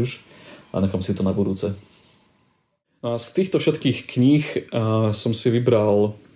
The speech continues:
a, knihu od Mariuša Ščigiela. Dúfam, že, a, čítam, a, dobre jeho meno. A, poľského novinára.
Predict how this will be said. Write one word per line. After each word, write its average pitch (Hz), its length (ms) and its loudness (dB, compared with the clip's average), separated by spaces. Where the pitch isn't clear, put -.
a, 110 240 2
knihu 123 400 4
od 101 320 0
Mariuša 110 1040 2
Ščigiela. 113 720 2
Dúfam, 120 240 0
že, 107 400 2
a, 113 320 -4
čítam, 107 400 0
a, - 0 -
dobre 113 320 4
jeho 113 80 2
meno. 131 320 2
A, 110 480 0
poľského 123 480 2
novinára. 120 560 4